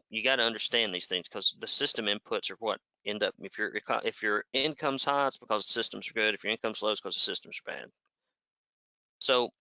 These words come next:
these are just a few. You don't have to, like, scribble these down. I'm gonna give you an opportunity to email you some of this stuff.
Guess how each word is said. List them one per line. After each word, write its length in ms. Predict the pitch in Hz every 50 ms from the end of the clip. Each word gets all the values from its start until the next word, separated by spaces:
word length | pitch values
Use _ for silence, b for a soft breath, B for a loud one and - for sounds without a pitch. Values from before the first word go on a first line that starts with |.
| _ _ _ _
these 220 | - 110 131 139 -
are 40 | 135
just 200 | 135 147 - -
a 40 | 117
few. 440 | - - - 127 131 135 131 127 - _ _ _ _ - - _ _
You 140 | - 120
don't 180 | 120 123 - -
have 160 | 135 131 -
to, 80 | - 127
like, 200 | 120 123 - -
scribble 380 | - - - 127 123 110 113
these 220 | 110 113 110 113 -
down. 300 | - 104 104 107 107 107
I'm 100 | 104 101
gonna 220 | - 113 104 98 92 92 - -
give 200 | 110 110 110 95
you 120 | 101 104 98
an 120 | 95 87
opportunity 800 | - 107 107 - 98 - - - 107 98 95 92 98 92 92 - _ _ _ _ - _
to 200 | - - 104 95 85 82 - _ _ - - - _ _ -
email 340 | 117 120 120 113 110 104 104
you 120 | 101 98
some 240 | 98 - - 113 104
of 80 | 101 92
this 100 | 95 92
stuff. 500 | - - - - 107 98 98 - -